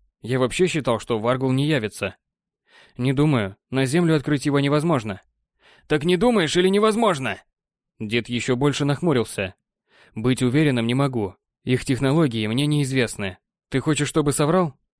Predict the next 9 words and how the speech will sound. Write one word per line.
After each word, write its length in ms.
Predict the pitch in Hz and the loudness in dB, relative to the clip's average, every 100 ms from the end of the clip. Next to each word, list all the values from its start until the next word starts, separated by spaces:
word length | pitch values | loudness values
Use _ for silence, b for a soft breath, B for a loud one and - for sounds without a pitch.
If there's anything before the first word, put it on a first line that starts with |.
| _ | _
Может, 260 | 120 123 127 | -4 -2 0
делом 240 | 160 190 | 2 4
займемся?" 520 | 147 135 123 - 95 - _ _ _ _ _ _ _ | 2 2 0 -2 -10 -12 _ _ _ _ _ _ _
Я 220 | 107 104 | 0 0
кивнул 340 | 110 120 165 | 0 2 2
на 160 | 170 156 | 4 2
ожидающих 560 | 135 131 135 135 147 120 | 2 2 2 0 -2 -2
нас 220 | 131 147 | -2 0
людей 400 | 139 160 101 | 0 0 -2